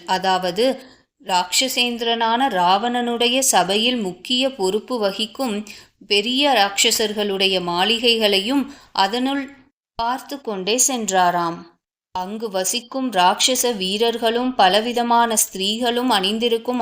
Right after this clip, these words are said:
ஆபரணங்களினால் உண்டாகும் ஓசை வாத்திய கோஷங்களுக்கு நிகராக சப்தம் மிகுந்ததாகவும் மங்களகரமாகவும் இருப்பதை கண்டாராம். ராட்சசர்களுடைய வீடுகளிலிருந்து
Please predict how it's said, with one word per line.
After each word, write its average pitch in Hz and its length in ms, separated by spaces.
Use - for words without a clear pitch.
ஆபரணங்களினால் 233 1080
உண்டாகும் 220 680
ஓசை 190 400
வாத்திய 220 580
கோஷங்களுக்கு 226 840
நிகராக 214 720
சப்தம் 208 540
மிகுந்ததாகவும் 226 960
மங்களகரமாகவும் 208 1160
இருப்பதை 226 640
கண்டாராம். 180 760
ராட்சசர்களுடைய 254 1160
வீடுகளிலிருந்து 233 1080